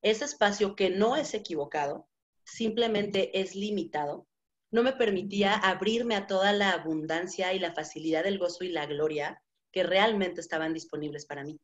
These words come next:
Para mí, la clase del comienzo de Hablando con las Entidades, chicos, chicas, fue un espacio de reconocer, uno, no estoy loca, todo eso que escucho, todo eso que percibo es real, no me lo estoy inventando y no estoy a un paso de la casa de la risa,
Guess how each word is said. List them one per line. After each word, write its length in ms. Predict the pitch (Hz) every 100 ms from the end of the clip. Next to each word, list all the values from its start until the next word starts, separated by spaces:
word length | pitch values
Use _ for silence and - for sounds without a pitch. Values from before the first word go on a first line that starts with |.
| _ _ _ _
Para 180 | 180 175
mí, 120 | 190
la 140 | 208 214
clase 340 | 202 196 220
del 180 | 214 165
comienzo 420 | 160 170 180 196
de 60 | 170
Hablando 280 | 165 175
con 140 | 175 170
las 160 | 156
Entidades, 540 | 147 143 151 160 180 196
chicos, 320 | 175 175 -
chicas, 340 | 170 170 175
fue 140 | - 180
un 100 | 196
espacio 600 | 196 - 175 175 175 185
de 100 | 190
reconocer, 840 | 170 160 151 147 151 156 160 180 - _ _ _ -
uno, 360 | 277 277 294
no 100 | 302
estoy 280 | 240 - 220
loca, 420 | 202 196 170 208
todo 220 | 220 233 285
eso 240 | 254 247
que 80 | -
escucho, 420 | - 180 190 175
todo 220 | 202 214
eso 180 | 214 226
que 100 | 208
percibo 440 | 160 151 175 170
es 160 | 170 147
real, 320 | 156 147 302 - _ _ _ _
no 140 | 214 240
me 80 | 294
lo 80 |
estoy 260 | 214 202 185
inventando 560 | 202 160 156 156 160 160
y 60 |
no 80 | 160
estoy 260 | 165 175 170
a 40 |
un 100 | 165
paso 220 | 160 160
de 80 | 160
la 120 | 151
casa 220 | 151 151 156
de 80 |
la 100 | 151
risa, 380 | 143 156 156 -